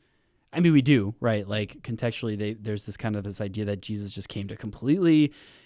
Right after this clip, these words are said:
get rid of everything that, um, Israel was brought up with. But, I mean, you see people that use kind of this passage in the same way where they're like, "Well, it's, it's all grace. Like, you don't have to follow anything God says." And,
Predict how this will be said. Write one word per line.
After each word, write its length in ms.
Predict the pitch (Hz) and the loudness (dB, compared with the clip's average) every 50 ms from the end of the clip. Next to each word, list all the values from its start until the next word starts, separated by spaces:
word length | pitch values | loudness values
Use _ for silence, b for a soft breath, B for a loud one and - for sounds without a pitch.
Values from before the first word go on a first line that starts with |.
| B _ - | B _ 0
get 120 | 127 147 | 2 4
rid 200 | 147 151 170 156 | 6 6 6 6
of 100 | 131 113 | 6 6
everything 600 | 117 120 123 131 123 - 135 127 127 123 123 120 113 | 4 2 2 0 0 2 2 2 4 2 2 2 2
that, 360 | 120 113 110 110 107 - - | 2 2 2 0 0 -2 -6
um, 540 | 104 104 107 101 101 101 98 101 101 117 - _ | -6 -4 -4 -4 -4 -4 -6 -8 -10 -12 -14 _
Israel 340 | - 107 117 117 123 120 117 | -6 -6 -4 -2 -2 -2 -2
was 140 | 113 110 104 | -2 -2 -4
brought 220 | - 117 113 107 | -2 -2 0 0
up 180 | 117 143 147 - | 0 -2 -2 -4
with. 260 | 98 95 98 104 - B B B B B B B - | -6 -8 -8 -10 -12 B B B B B B B 0
But, 140 | 123 120 | 2 2
I 40 | 123 | 4
mean, 300 | 123 120 120 117 113 110 - _ | 4 4 4 2 2 0 -2 _
you 160 | - 123 139 | -6 -6 -6
see 160 | 151 - 147 131 | -4 -4 -4 -4
people 300 | - 127 113 113 110 104 | -4 -4 -4 -2 -4 -4
that 220 | 104 104 95 85 | -2 -4 -6 -4
use 260 | 98 107 107 107 101 - | -4 -4 -4 -4 -4 -6
kind 200 | - 110 101 98 | -6 -8 -6 -6
of 80 | 92 | -8
this 120 | - 104 - | -10 -12 -10
passage 440 | - 107 95 98 - - 101 95 | -10 -10 -8 -8 -8 -8 -8 -6
in 80 | 101 95 | -8 -8
the 60 | 92 | -8
same 260 | - - 101 98 95 | -8 -6 -6 -6 -6
way 160 | 98 101 113 127 | -6 -4 -4 -4
where 120 | 107 101 | -4 -6
they're 200 | 95 98 92 92 | -8 -10 -10 -10
like, 340 | 92 92 95 - - - - | -10 -10 -12 -12 -10 -8 -6
"Well, 340 | 117 110 101 101 104 113 b b b b b b - | -6 -4 -4 -6 -6 -8 b b b b b b -12
it's, 260 | - - - - - _ | -12 -12 -12 -12 -10 _
it's 180 | - 120 117 - | -4 -4 -4 -4
all 340 | - - 120 131 147 147 139 | -2 2 4 6 6 6 4
grace. 400 | 123 131 147 160 156 135 - - | 4 4 4 4 2 2 0 -2
Like, 160 | 107 107 98 | -2 -2 0
you 100 | 107 113 | 0 2
don't 180 | 120 123 123 113 | 2 2 2 0
have 220 | 120 123 120 - | 0 -4 -4 -4
to 100 | - 123 | -6 -6
follow 360 | - - 120 123 127 120 110 | -2 0 0 2 2 2 0
anything 460 | 85 107 117 117 113 - 120 117 117 | 0 0 0 0 0 0 0 2 2
God 280 | 110 117 117 117 113 - | 2 2 0 0 -2 0
says." 300 | - 135 139 127 110 117 | 2 2 2 2 2 0
And, 260 | 107 101 98 98 B | -2 -2 -2 -4 B